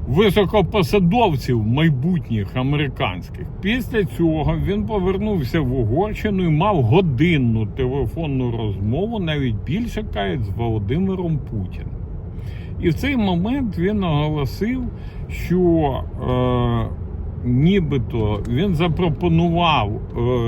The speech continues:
Росії і Україні різдвяне перемир'я і великий обмін військовополоненими. В свою чергу Володимир Зеленський заявив, що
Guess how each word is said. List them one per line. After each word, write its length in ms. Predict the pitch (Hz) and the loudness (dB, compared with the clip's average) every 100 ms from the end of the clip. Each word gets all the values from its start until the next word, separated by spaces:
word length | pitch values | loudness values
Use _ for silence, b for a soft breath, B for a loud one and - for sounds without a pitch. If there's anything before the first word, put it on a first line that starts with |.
| 127 | 0
Росії 680 | 143 - 202 180 135 117 120 | -2 -2 -2 0 0 -2 -4
і 100 | 143 | -2
Україні 1000 | 131 123 95 131 127 135 156 160 117 92 - B B B B B | 0 0 -2 -2 0 0 2 2 2 -2 -6 B B B B B
різдвяне 680 | 135 151 131 190 190 156 127 | 4 4 6 6 4 2 2
перемир'я 800 | 107 139 127 113 165 240 254 240 - - | 2 2 4 4 4 2 -2 -4 -6 -6
і 180 | 202 190 | 2 4
великий 800 | 151 151 147 127 196 240 240 220 - - | 6 4 4 2 2 -2 -4 -4 -6 -2
обмін 560 | 151 165 156 165 160 | 0 2 2 2 0
військовополоненими. 1500 | 117 107 98 - 123 135 135 135 - - 135 139 135 113 85 - - - - B B B | 0 -2 -4 -2 -2 0 -2 -6 -10 -8 -2 0 2 0 -2 -8 -10 -10 -12 B B B
В 40 | - | -6
свою 320 | - 285 285 | 0 2 2
чергу 380 | 180 247 214 202 | 0 0 4 4
Володимир 640 | 175 170 160 175 165 147 | 4 2 2 2 0 0
Зеленський 680 | 117 147 180 247 233 - 175 | 0 0 0 0 -2 -2 -2
заявив, 640 | 123 170 254 180 208 151 | 0 0 0 0 -2 -2
що 240 | 113 175 | 0 -2